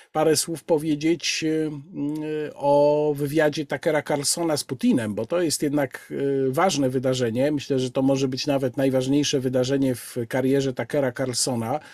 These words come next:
I można też to rozpatrywać na wielu poziomach, których my tutaj pewnie wszystkich nie przenikniemy. Jeden z tych poziomów, którym się pewnie dzisiaj nie zajmiemy,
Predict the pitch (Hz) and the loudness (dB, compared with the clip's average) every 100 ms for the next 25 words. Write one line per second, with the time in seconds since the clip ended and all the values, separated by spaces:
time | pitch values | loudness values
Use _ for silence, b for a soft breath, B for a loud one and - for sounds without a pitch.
0 | B B B B B B - 190 175 226 | B B B B B B -4 0 4 4
1 | 220 202 185 196 - - 180 175 160 175 | 4 2 2 2 2 2 2 4 2 0
2 | 156 196 190 170 175 151 202 202 165 165 | 0 2 2 2 0 2 4 4 2 0
3 | 170 214 196 - 175 165 185 175 190 165 | 2 4 2 0 -2 -2 -2 -4 0 0
4 | 165 165 170 156 - - 196 - 175 143 | 2 0 2 0 0 2 2 0 -6 -6
5 | 165 165 170 160 160 156 151 _ - 170 | 0 4 6 6 4 0 -2 _ -2 2
6 | 160 160 208 220 143 113 107 - 117 139 | 2 0 2 4 4 2 -2 -8 -2 0
7 | 143 147 139 143 - 147 143 139 147 156 | 2 2 2 -2 0 0 4 2 2 -2
8 | - 147 139 151 143 143 143 135 147 147 | -2 -2 -2 -4 -2 0 0 -2 -2 0
9 | 139 165 160 135 135 110 127 165 | 2 2 4 4 4 2 0 -2